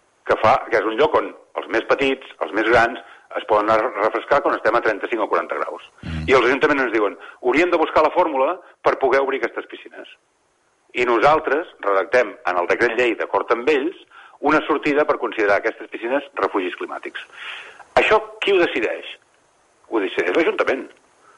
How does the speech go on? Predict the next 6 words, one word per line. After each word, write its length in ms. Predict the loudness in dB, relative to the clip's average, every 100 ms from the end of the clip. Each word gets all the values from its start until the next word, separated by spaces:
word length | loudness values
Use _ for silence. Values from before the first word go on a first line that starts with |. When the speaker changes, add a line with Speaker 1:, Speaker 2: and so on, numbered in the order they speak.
| _
Speaker 1:
No 220 | 0 2 4
ho 60 |
decideix 420 | 2 0 0 0 -2 -8 -16 _ _
l'hoteler 560 | 2 2 4 4 4 2
de 100 | 2
torn 380 | 2 2 0